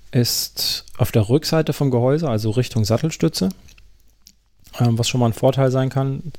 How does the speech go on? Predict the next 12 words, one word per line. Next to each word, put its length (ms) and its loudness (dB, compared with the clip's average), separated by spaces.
die, 180 2
zu 180 -2
der, 340 2
zu 120 -6
der 120 4
Busch 180 -2
und 100 2
Müller, 240 2
die 100 -2
ich 100 -4
da 120 0
habe. 280 0